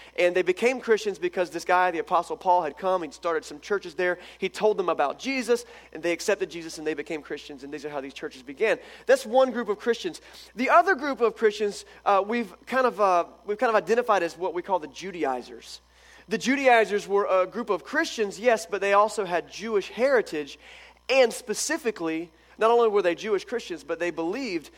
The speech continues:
that in addition to knowing Jesus, you also needed to follow some of the Jewish law to be considered in the in group, to use some of our language this morning. And so that if you didn't, uh, i-, i-, if you didn't follow some of these Jewish laws,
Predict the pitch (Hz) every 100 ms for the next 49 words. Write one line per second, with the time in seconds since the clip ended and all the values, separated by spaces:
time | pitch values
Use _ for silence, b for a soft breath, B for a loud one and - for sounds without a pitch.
0 | B B 196 185 180 147 226 - 202 -
1 | 175 170 185 151 156 185 147 - - -
2 | 254 285 320 269 202 190 220 180 143 b
3 | b b - 185 165 151 b b _ -
4 | 202 196 170 190 165 143 143 143 180 160
5 | 131 139 208 190 - - _ _ 165 151
6 | 165 151 - 156 156 - _ _ - 170
7 | 160 185 180 160 185 135 - 156 151 165
8 | 151 151 151 151 147 131 139 175 196 135
9 | B B B 190 190 208 185 175 190 269
10 | 262 202 180 B B - 170 165 180 185
11 | 190 190 202 240 233 220 202 202 240 233
12 | 214 175 156 131 160 147 143 135 135 160